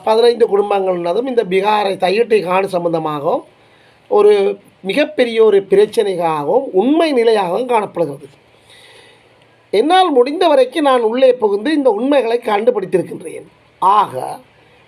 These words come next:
இவர்களுக்காக, இவர்களுடைய கதை முடிந்து விட்டது, அரசியல் விளையாட்டு அம்பலமாகிவிட்டது. இனி ஸ்ரீதரனுக்கோ அல்லது கஜேந்திரகுமாருக்கோ வேறு ஒரு டாப்பிக்கை தேட வேண்டி வர வேண்டும் என்று சொல்லி அர்ச்சுனா ராமநாதன் அவர்கள்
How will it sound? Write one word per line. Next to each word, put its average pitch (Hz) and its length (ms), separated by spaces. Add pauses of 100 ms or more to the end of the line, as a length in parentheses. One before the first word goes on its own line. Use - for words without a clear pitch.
இவர்களுக்காக, 285 960
இவர்களுடைய 262 640
கதை 233 360
முடிந்து 220 380
விட்டது, - 480 (840)
அரசியல் 285 520
விளையாட்டு 254 640 (100)
அம்பலமாகிவிட்டது. 202 1160 (420)
இனி 285 200
ஸ்ரீதரனுக்கோ 269 880
அல்லது 233 320
கஜேந்திரகுமாருக்கோ 214 840
வேறு 262 300
ஒரு 254 160 (120)
டாப்பிக்கை 240 440
தேட 226 300
வேண்டி 214 440 (440)
வர 202 220
வேண்டும் 180 400 (720)
என்று 294 260
சொல்லி 269 300
அர்ச்சுனா 247 480
ராமநாதன் 208 520
அவர்கள் 208 440